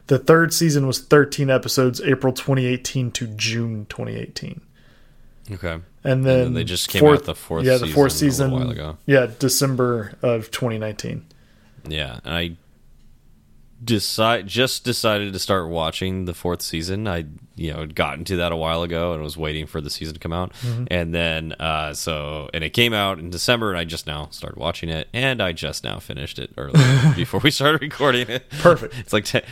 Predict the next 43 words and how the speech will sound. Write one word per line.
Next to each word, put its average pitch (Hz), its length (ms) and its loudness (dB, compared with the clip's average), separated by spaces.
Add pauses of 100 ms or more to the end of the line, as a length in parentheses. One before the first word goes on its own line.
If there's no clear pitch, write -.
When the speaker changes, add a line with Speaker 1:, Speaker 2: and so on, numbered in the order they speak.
(120)
Speaker 2:
ten 151 200 4
episodes, 110 640 2
and 92 160 -2
I, 92 80 4
like, 85 280 -4
binge 78 320 -6
watched 73 380 -6
most 69 240 -10
of - 100 -12
it. - 220 -8
It 67 180 -6
was - 100 2
fantastic. - 840 -6
Speaker 1:
<laughs> - 60 -16 (340)
Wow. 117 640 4
Speaker 2:
Um, 113 180 -4 (320)
yeah, 107 280 0 (220)
<laughs> - 220 -14
it's - 160 -4
such - 320 -6
a 107 80 -4
good 90 240 -8
show. - 400 -4 (580)
Uh, 92 340 2
it's 107 140 -2
all, 135 140 4
okay, 107 240 2
so 101 400 0
it's, 98 280 0
it's - 220 -4
like, 123 380 2 (240)
uh, 110 300 0
Battlescar-, 107 560 0
Battlestar 110 520 0
Galact-, 117 300 0
Galactica 101 420 0
in 95 120 -2
tone, 90 520 0
and, 80 160 -4
like, 85 200 -2
if 80 100 -10
you 85 100 -2
miss 87 480 -2